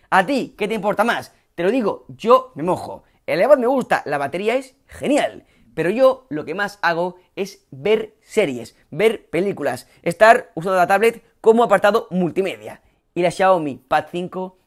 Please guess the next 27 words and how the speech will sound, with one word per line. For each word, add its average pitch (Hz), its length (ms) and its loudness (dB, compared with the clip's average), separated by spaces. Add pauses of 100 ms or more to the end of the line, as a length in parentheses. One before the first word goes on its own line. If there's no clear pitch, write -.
destroza, 185 720 0
está 170 140 -4
a 202 40 0
un 214 80 -2
nivel 208 220 -2
por 190 160 -4
encima 208 400 -6
altísimo 190 580 -4 (220)
al 160 160 0
iPad. - 220 -10
Mientras 190 320 0
que 208 140 -2
yo 277 280 2
prácticamente 226 920 -2
no 233 240 -2
juego 151 560 0 (120)
a 131 120 -2
videojuegos 202 680 -4
en 127 160 -10
tablets, 196 460 0
normalmente 139 500 -6
o 127 120 -4
en 123 80 -6
consola 139 420 -4
o 139 40 -4
en 139 60 -6
ordenador, 151 540 0